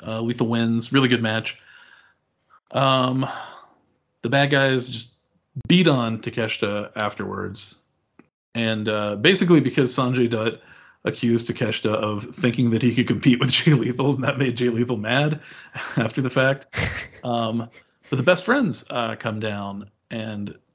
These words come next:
Speaker 1: try for a save, and that doesn't really work out because Satnam Singh is so big. Um,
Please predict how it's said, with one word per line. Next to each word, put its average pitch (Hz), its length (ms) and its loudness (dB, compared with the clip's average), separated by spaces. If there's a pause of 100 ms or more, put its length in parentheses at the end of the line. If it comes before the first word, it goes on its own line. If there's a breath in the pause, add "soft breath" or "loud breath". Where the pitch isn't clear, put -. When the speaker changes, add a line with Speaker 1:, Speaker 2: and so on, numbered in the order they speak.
(140)
Speaker 1:
try 120 220 -2
for 113 100 -6
a 104 60 -6
save, 107 480 -4
and 104 160 -2
that 123 100 2
doesn't 113 300 -2
really 117 260 -4
work 104 220 -4
out 107 200 -2
because - 240 -4
Satnam 110 300 0
Singh 107 220 -4
is 101 120 -4
so 143 200 4
big. 98 360 -6 (640 loud breath)
Um, 110 540 -2